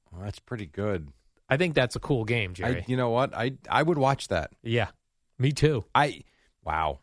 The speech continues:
Speaker 1: If you would have asked me in the beginning of the season, the Houston Texans being part of a cool game, I
Speaker 2: Yeah.
Speaker 1: would say not a chance.
Speaker 2: Yes.
Speaker 1: I agree with you.
Speaker 2: Cool game.
Speaker 1: I, I would go, yes, I would go cool. I would watch that game.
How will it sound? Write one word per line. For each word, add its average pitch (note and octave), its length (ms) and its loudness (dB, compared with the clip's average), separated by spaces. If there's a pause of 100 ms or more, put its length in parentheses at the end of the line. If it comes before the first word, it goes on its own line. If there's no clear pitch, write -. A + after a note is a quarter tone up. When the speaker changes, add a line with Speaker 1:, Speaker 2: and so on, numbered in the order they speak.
Speaker 1:
If A2+ 160 -2
you B2 160 2
would D#3+ 100 2
have C3+ 80 4
asked B2+ 300 4
me C3 100 2
in A#2+ 60 4
the A2 80 2
beginning G#2 340 0
of G#2+ 60 0
the F#2 80 -2
season, F#2 540 -2 (340)
the G2 100 -4
Houston G#2+ 460 -2
Texans G#2+ 460 0
being F2+ 260 0
part G#2 240 0
of F2 60 -4
a D#2+ 60 -6
cool A2 300 -2
game, G2 300 0
I F#2+ 60 4
Speaker 2:
Yeah. D3 100 4
Speaker 1:
would D3+ 80 0
say F#2 360 -2
not G#2 320 4
a F2 40 0
chance. - 640 -2
Speaker 2:
Yes. C#3+ 440 -2 (600)
Speaker 1:
I B2 140 6
agree C3+ 300 4
with G2+ 180 0
you. D2 180 -2 (160)
Speaker 2:
Cool B2 220 0
game. B2+ 260 0
Speaker 1:
I, G#2+ 140 2
I A2 340 2
would A#2+ 260 0
go, C3 280 2
yes, B2 420 0
I F#2+ 80 0
would A#2 160 0
go A#2+ 140 0
cool. - 180 -2
I G2+ 60 4
would C#3+ 140 2
watch C#3 240 0
that E2+ 160 -2
game. D2 240 -8